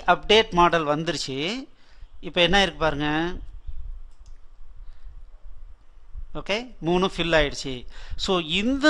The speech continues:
மாதிரியும் நம்ம என்ன பண்-, இந்த மாதிரி தான் நம்ம என்ன பண்ணுவோம், அப்டேட் பண்றதுக்குலாம் இப்படி தான் பண்ணுவோம். So, இந்த ட்ரை அப்டேட் மாடலை யூஸ் பண்ணி நம்ம டேட்டாவை இன்புட் வாங்கிக்கலாம். So, இங்க ஃபார்ம் கலெக்ஷன்னு போட்டிருக்கோம். இதுக்கு பதிலா ஏபி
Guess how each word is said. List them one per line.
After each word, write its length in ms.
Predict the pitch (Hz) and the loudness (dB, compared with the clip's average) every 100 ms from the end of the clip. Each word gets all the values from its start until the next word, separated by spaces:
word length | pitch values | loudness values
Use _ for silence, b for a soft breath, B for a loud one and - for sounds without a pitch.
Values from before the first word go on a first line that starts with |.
| 285 | 6
மாதிரியும் 640 | 233 180 151 135 143 156 160 175 - 185 151 | 6 6 4 0 0 2 2 -2 -6 -4 0
நம்ம 180 | 156 156 | 2 2
என்ன 140 | 151 208 - | 2 0 0
பண்-, 200 | 170 147 156 156 | -2 -2 -6 -4
இந்த 140 | 208 208 | 0 2
மாதிரி 160 | 202 196 226 | 2 2 2
தான் 100 | 208 | 2
நம்ம 160 | 180 175 | 2 2
என்ன 100 | 185 | 2
பண்ணுவோம், 200 | 185 196 | 2 2
அப்டேட் 320 | 170 - 233 - | 2 2 2 2
பண்றதுக்குலாம் 420 | 180 170 190 214 | 0 0 -2 -4
இப்படி 160 | 151 151 | -4 -4
தான் 140 | 151 | -4
பண்ணுவோம். 260 | 139 127 - B B B - | -6 -8 -16 B B B -2
So, 40 | 170 | 0
இந்த 100 | 156 147 | 2 4
ட்ரை 140 | 165 202 247 | 6 6 6
அப்டேட் 300 | 220 208 202 180 | 4 4 2 4
மாடலை 300 | 170 156 143 143 | 4 4 -4 -2
யூஸ் 180 | 175 - | -2 -2
பண்ணி 280 | 160 156 190 285 - - - | -2 -2 0 -2 -4 -10 -4
நம்ம 220 | 151 165 220 | -2 0 4
டேட்டாவை 360 | 165 165 160 165 160 | 4 6 4 2 -2
இன்புட் 280 | 143 147 131 | -6 -10 -10
வாங்கிக்கலாம். 340 | 123 131 - b b b - | -12 -14 -18 b b b 0
So, 120 | 196 196 | 2 2
இங்க 160 | 190 175 | 2 6
ஃபார்ம் 300 | 214 240 285 277 | 12 12 10 6
கலெக்ஷன்னு 480 | 240 226 - 226 240 196 | 4 4 4 2 2 0
போட்டிருக்கோம். 480 | 180 156 143 160 190 185 | -2 -2 2 4 2 -2
இதுக்கு 320 | 220 269 269 202 | -4 -4 -2 2
பதிலா 380 | 185 170 139 143 160 160 b b 180 208 | 4 4 2 4 4 0 b b 4 6
ஏபி 280 | 277 - 285 | 6 4 2